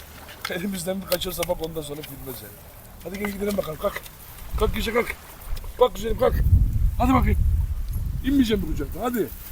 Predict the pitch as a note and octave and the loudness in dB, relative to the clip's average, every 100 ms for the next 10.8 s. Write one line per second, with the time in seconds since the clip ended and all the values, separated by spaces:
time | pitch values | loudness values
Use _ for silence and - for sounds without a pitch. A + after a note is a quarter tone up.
0 | - - - - C#4 F3+ A3 G#3+ - - | -12 -12 -12 2 2 4 4 4 0 -12
1 | - - - - - G3+ F#3 A3+ F#3 F3+ | -14 -16 -14 -14 -10 -8 -4 -4 -4 -6
2 | F3+ E3+ E3+ E3+ - F3 - - - - | -8 -6 -6 -6 -8 -12 -14 -16 -14 -14
3 | - - - - - - - - - - | -14 -14 -14 -16 -14 -10 -8 -8 -8 -8
4 | - - - - - - - - - F#4+ | -6 -4 -2 -2 -4 -10 -14 -8 -6 -4
5 | F3 - - - E3 F3 D3+ B2+ C#3+ - | -4 -2 -2 -2 -4 -8 -8 -10 -12 -12
6 | - - - - - - - - - C3 | -12 -12 -12 -14 -14 -14 -14 -10 -6 -4
7 | F#3 E3 - - - - - - - B2 | -4 -6 -12 -12 -10 -8 -6 -8 -8 0
8 | E3+ G3 F#3 D3 B2 A2+ B2 D3+ - D#3+ | 0 0 -2 -2 -2 -2 -4 -2 -2 -2
9 | - - - - G#4 A4 - - - F4 | 0 4 4 4 0 0 2 4 4 4
10 | F#3 - - G#3 D#3+ - - | 0 2 6 6 6 4 4